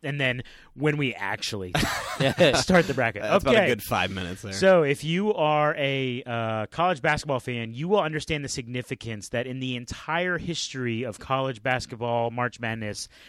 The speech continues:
Speaker 1: there has only ever once been a sixteen seed, the lowest seed in the tournament, to beat a number one seed. So
Speaker 2: University of Maryland, Baltimore County
Speaker 1: <laughs>
Speaker 2: over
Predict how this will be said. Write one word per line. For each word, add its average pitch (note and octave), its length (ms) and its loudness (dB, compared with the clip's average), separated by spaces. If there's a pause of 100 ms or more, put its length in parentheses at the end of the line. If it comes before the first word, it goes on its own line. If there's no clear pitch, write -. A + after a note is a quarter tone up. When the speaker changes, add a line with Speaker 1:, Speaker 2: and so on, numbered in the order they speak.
(220)
Speaker 1:
there C3 180 0
has C3+ 140 -2
only D3+ 320 -4
ever C3 240 -4
once A#2 680 -6
been C3 180 -2
a A#2+ 140 -4
sixteen - 840 -4
seed, G#2+ 640 -6
the A#2+ 80 -4
lowest C#3+ 380 0
seed E3 180 -4
in D3+ 80 -4
the D#3 60 -4
tournament, A#2+ 460 -6
to B2+ 180 -10
beat C#3+ 400 -4
a A#2+ 80 -2
number B2 260 -2
one A#2 180 -2
seed. G2+ 360 -6 (400)
So B2 180 0
Speaker 2:
University B2 400 -2
of F2 80 -12
Maryland, G#2 520 -8
Baltimore D#3+ 480 -6
County A2 500 -6 (100)
Speaker 1:
<laughs> G2+ 100 -10
Speaker 2:
over A2+ 600 -2